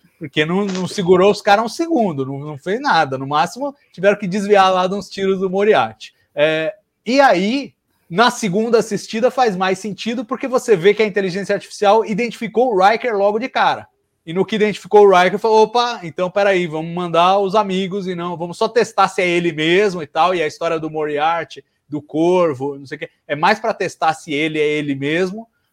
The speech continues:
do que pra repelir invasores. Aí faz sentido numa segunda leitura, mas numa primeira leitura eu falei, é quase um teatrinho aqui, né? Tipo, porque não, não tá defendendo nada, na verdade, né? Mas aí nessa segunda leitura passou, passou melhor.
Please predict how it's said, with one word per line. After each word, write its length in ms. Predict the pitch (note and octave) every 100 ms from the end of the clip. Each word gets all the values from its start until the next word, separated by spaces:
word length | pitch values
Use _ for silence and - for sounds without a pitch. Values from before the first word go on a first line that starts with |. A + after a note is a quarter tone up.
| -
do 240 | D3+ F#3+
que 160 | - F#3+
pra 280 | F#3+ G3+ G3
repelir 840 | G3+ - B3 G#3+ E3 F3+ G3+ - _ _ _
invasores. 920 | E3 F#3 A3 G3 E3+ D#3 B2 G#2+ - _
Aí 340 | C#3+ D3 E3+
faz 240 | F3+ G#3 G3+
sentido 500 | A3+ - F3+ F3+ F#3+
numa 180 | F#3+ F3+
segunda 280 | F#3+ G3 G3+
leitura, 340 | G#3+ F#3 D#3
mas 140 | F3
numa 160 | G#3+ G#3
primeira 320 | G#3 G3+ A3
leitura 360 | G#3+ G#3 G#3+ A3+
eu 40 |
falei, 260 | B3 B3 A3 G3 - _ -
é 80 |
quase 480 | - G3+ G#3 G3 B3
um 560 | A#3+ A#3+ A#3+ A#3 G3 F#3
teatrinho 600 | - A#3+ - G#3+ G3+ C#3+
aqui, 300 | B2 C#3 A#2+
né? 160 | B2 C3
Tipo, 560 | - - A#2 B2 B2 B2+
porque 200 | - D3+
não, 200 | F#3 G3+
não 240 | F3+ F3
tá 160 | E3 D#3+
defendendo 500 | G3 G#3+ E3 D#3+ A#3+
nada, 320 | F3 D#3 D3
na 100 | F3
verdade, 540 | G3+ A#3 C#3 A2+ G#2+
né? 100 | C3+ - _ _ -
Mas 200 | C3+ D3
aí 140 | D#3+
nessa 260 | F3 E3+ F#3
segunda 320 | F3+ F3 F3+
leitura 400 | E3+ D#3+ F3+ F3+
passou, 500 | F#3 E3+ - F#3 E3+
passou 260 | E3+ D3+ G3
melhor. 300 | F#3+ E3